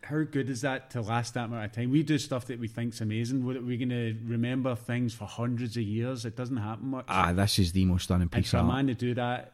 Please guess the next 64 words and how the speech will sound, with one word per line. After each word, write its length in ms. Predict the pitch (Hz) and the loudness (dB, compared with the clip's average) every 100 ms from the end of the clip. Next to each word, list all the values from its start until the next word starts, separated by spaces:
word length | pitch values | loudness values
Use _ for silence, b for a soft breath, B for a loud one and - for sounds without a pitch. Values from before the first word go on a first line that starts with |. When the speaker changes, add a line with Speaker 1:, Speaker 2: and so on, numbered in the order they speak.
| 113 | -8
Speaker 1:
which 220 | 113 110 | -8 -6
we'd 140 | 110 | -8
probably 240 | 113 117 110 113 - | -4 -2 -2 -6 -16
say, 280 | - - 110 | -12 -8 -6
not 180 | 151 196 | -4 -4
primitive, 560 | 139 131 139 139 123 - | -2 0 0 0 -4 -4
but 220 | 123 110 - b b b b b b | -4 -4 -10 b b b b b b
we 100 | 110 123 | -4 -2
always 180 | 123 | -2
say 140 | 110 127 | -4 -4
with 180 | 117 127 | -4 -2
all 100 | 120 | -2
our 80 | |
technology, 640 | 110 139 120 123 127 123 127 | -2 -4 -2 -2 -2 -2 -2
everything 240 | 117 131 | -2 -2
we 100 | 120 | -4
can 140 | 113 113 | -2 -4
do, 140 | 123 | -2
everything 360 | 127 127 113 123 | -2 -2 -4 0
we 100 | 113 | 0
know 160 | 113 127 | 2 2
now, 200 | 135 127 | 0 0
like, 280 | 117 113 - - - | -2 -4 -10 -20 -8
we 120 | 110 | -8
can't 320 | 110 123 127 120 | -4 -4 -4 -2
recreate 420 | 123 - 151 160 | -2 -2 -2 -2
this 200 | 156 104 | -2 0
stuff, 180 | 104 127 | 4 6
Speaker 2:
We, 100 | 147 | 8
Speaker 1:
you 140 | 143 | 8
know? 80 | 101 | 8
Speaker 2:
aye, 260 | 87 92 110 | 4 4 6
I 80 | |
mean, 160 | 123 120 | 8 10
this, 220 | 139 139 | 8 6
this 220 | - 139 | 4 4
is 80 | 139 | 4
a 80 | 110 | 2
pe-, 360 | - 110 107 113 | 4 4 6 6
in 180 | 117 110 | 4 6
terms 300 | 151 156 135 | 8 10 10
of 420 | 110 101 - 95 | 8 4 -2 0
skills, 600 | - - 101 117 117 101 | 0 4 6 8 8 6
using 320 | 101 101 98 | 6 6 6
your 100 | 92 | 2
hands 640 | 87 98 104 107 107 101 98 | 4 4 6 8 6 6 4
and, 180 | 90 | 4
and 260 | 90 92 92 | 6 6 8
making 300 | 104 107 101 | 8 6 6
Speaker 1:
Doing 100 | 98 | 6
it 40 | |
Speaker 2:
actual 200 | 117 139 135 | 6 4 6
Speaker 1:
day 40 | |
in, 40 | 131 | 8
Speaker 2:
things. 240 | 123 104 | 8 6
Speaker 1:
day 240 | 127 120 123 | 8 10 10
Speaker 2:
They, 80 | |
Speaker 1:
out. 140 | 117 120 | 8 4
Speaker 2:
they, 80 | - | 2
aye, 260 | 90 90 | 2 2
they, 160 | 90 135 | 4 6
Speaker 1:
No 100 | 151 | 8
Speaker 2:
they, 60 | 147 | 8
Speaker 1:
other, 360 | 143 139 123 | 8 4 4